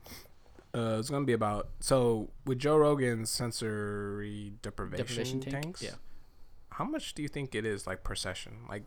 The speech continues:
Speaker 2: Per
Speaker 1: it,
Speaker 2: session?
Speaker 1: it's like an hour,
Speaker 2: It's,
Speaker 1: like,
Speaker 2: what,
Speaker 1: two hundred?
Speaker 2: is it an hour?
Speaker 1: I don't know.
Speaker 2: I, I wouldn't say it's an hour. I would say, let's just say it's thirty minutes.
Speaker 1: Okay.
Speaker 2: And then I would say my guess is
Speaker 1: Two hundred and four dollars.
Speaker 2: You think it costs that much?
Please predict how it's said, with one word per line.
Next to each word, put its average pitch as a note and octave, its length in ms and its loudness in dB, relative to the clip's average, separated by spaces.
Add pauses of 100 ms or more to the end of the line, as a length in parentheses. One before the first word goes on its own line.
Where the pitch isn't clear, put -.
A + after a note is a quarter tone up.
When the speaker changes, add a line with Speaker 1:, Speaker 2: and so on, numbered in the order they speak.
Speaker 2:
Per A2+ 100 2
Speaker 1:
it, B2+ 40 4
Speaker 2:
session? F3+ 440 2
Speaker 1:
it's - 100 0
like A#2 120 2
an - 140 -6
hour, A#2 460 0 (300)
Speaker 2:
It's, - 200 -10
Speaker 1:
like, A#2+ 120 -6
Speaker 2:
what, - 40 -8
Speaker 1:
two D#3+ 180 4
hundred? C#3+ 240 2
Speaker 2:
is D#3 80 4
it F#3+ 80 6
an G#3 80 4
hour? C4+ 260 6 (640)
Speaker 1:
I D#3 40 -10
don't A3+ 140 -6
know. - 80 -6 (320)
Speaker 2:
I, C#3 100 -2 (120)
I F3 80 2
wouldn't A3 200 8
say D#3 140 4
it's C3+ 100 0
an A#2+ 80 0
hour. G#2+ 120 0
I F#2+ 100 4
would E3 120 8
say, E3 200 6
let's E3 180 2
just G3+ 120 0
say F3 120 4
it's C#3+ 100 0
thirty C3+ 240 6
minutes. B2 480 0
Speaker 1:
Okay. G#2+ 180 0 (380)
Speaker 2:
And C#3 140 2
then C3 220 8
I C3+ 120 4
would C#3+ 120 6
say C#3 600 4
my B2 140 0
guess A#2+ 500 0
is A2 1300 -2 (1700)
Speaker 1:
Two - 140 -8
hundred G#2 280 -8
and G2 80 -12 (120)
four A2 240 -6
dollars. - 460 -12 (360)
Speaker 2:
You C#3+ 140 -2
think A#3 200 0
it A3 80 2
costs C#3+ 260 2
that F3+ 140 2
much? C#3 420 2